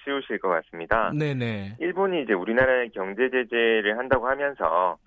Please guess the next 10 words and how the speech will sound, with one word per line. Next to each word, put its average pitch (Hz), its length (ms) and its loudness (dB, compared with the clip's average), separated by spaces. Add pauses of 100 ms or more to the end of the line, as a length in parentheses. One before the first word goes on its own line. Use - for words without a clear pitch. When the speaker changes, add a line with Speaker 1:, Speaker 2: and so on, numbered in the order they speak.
(280)
Speaker 1:
어떤 - 240 -6
명분이란 156 640 0
게 104 140 0
필요하지 123 400 2
않습니까? 90 480 -2
당연히 98 380 -4
이제 90 180 -2
그냥 87 400 0
한국을 117 580 0
이제 90 360 -2